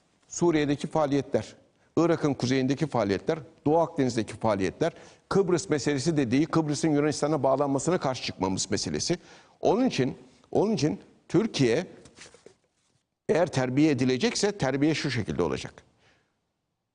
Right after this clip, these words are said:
Türkiye bölünecek. Nasıl bölünecek? Bir P K K istan olacak.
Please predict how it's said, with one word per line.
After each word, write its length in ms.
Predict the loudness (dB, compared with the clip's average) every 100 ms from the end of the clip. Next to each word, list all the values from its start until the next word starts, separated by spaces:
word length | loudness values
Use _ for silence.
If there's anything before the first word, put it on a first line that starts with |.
| _ _
Türkiye 400 | -2 0 2 4
bölünecek. 580 | 4 4 2 0 -4 -10 -4
Nasıl 240 | -4 0
bölünecek? 600 | 2 2 2 0 -2 -4 -20 _ _ _ _ -20 _ _ _ _ _ _
Bir 220 | 2 2 0 -12 -20 _ _
P 140 | -2 0
K 220 | -2 -2
K 160 | -2
istan 280 | -2 -2 -2
olacak. 460 | -2 -2 -4 -10